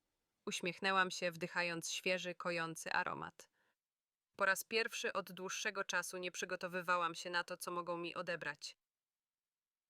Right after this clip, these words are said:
Stałam w miejscu, które odzyskałam. Co tak naprawdę tworzy dom?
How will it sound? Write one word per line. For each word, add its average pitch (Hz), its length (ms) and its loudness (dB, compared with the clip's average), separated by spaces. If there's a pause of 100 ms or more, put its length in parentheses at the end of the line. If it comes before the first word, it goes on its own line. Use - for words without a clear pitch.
(140)
Stałam 208 400 4
w 175 80 -14
miejscu, 190 400 -2
które 175 340 -2
odzyskałam. 165 760 -2 (1000)
Co - 140 0
tak 202 200 0
naprawdę 175 460 4
tworzy 175 320 -4
dom? 165 300 -2